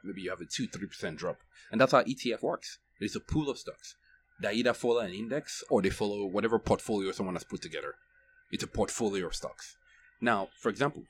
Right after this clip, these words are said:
V O O. It's an E T F, one of the best ones out there. I personally have, have some V T O, V O O, sorry.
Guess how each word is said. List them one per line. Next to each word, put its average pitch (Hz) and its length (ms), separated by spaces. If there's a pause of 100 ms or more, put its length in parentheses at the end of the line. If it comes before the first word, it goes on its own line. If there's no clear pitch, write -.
(200)
V 139 180
O 131 60
O. 117 320 (1300)
It's - 600 (380)
an 117 120
E 151 140
T 110 300
F, - 360 (720)
one 135 140
of 135 100
the 123 60
best 98 260
ones 104 140
out 101 160
there. 92 240 (880)
I 123 100
personally 113 360
have, 104 300
have 104 180
some 98 140
V 101 140
T 90 240
O, 104 160 (240)
V 123 240
O 107 60
O, 101 220
sorry. 82 400